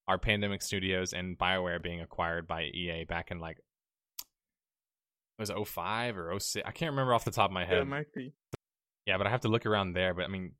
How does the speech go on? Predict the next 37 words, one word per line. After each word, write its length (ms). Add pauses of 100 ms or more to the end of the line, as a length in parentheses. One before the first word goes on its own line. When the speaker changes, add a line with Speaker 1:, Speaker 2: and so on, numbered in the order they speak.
(160)
Speaker 1:
th-, 160
that's, 280
like, 120
a 120
huge, 560
that's 280
one 100
of 40
the 60
biggest 340
acquisitions 480
I've 140
seen, 540 (280)
um, 400 (160)
that 180
still 460
to 140
this 180
day 300
is 100
having 280
this 140
massive 460
change. 320
And 80
I 60
th-, 400
I, 60
I, 240
I 20
agree. 400
I 100
think 260
that 160
that 300 (460)
is 120
why 540